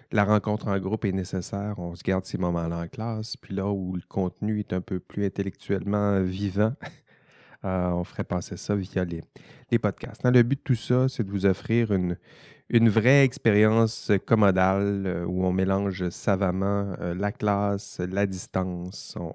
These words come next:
on, on vous permet de, de garder le rythme, hein, vous permettre de suivre les cours, euh, du campus, euh, lorsque s-, ça vous sied bien, puis de votre chambre, euh, dans votre appartement,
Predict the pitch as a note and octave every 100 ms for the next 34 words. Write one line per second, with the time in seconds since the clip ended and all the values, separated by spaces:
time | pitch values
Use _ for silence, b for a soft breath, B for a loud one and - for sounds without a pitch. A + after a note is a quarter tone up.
0 | - F2+ F#2 F#2 F#2 - G#2+ F2 F#2+ F#2+
1 | F2+ B B B B B - G2 G2 A#2+
2 | A2+ A#2+ A2+ G2+ G2 - G#2 G#2 b _
3 | - G#2 G#2+ G#2+ G2 - F2+ G2 G2 F#2
4 | F#2+ G#2 G#2 F#2 F2+ - - G#2 G#2 G2
5 | F#2 F2 F2 F#2 B2+ B2 A2 A2+ A#2 -
6 | - G2+ F#2 F#2 - - - F#2+ E2+ F#2+
7 | - - - - F2+ F#2 - F2+ E2+ G2+
8 | A2 B B B B B B - - F#2
9 | F2+ F#2 F#2 - F#2+ F2+ F#2 F#2 F2+ E2+
10 | E2 E2 E2 F2 F2 F#2 F2+ F#2+ - F#2
11 | F2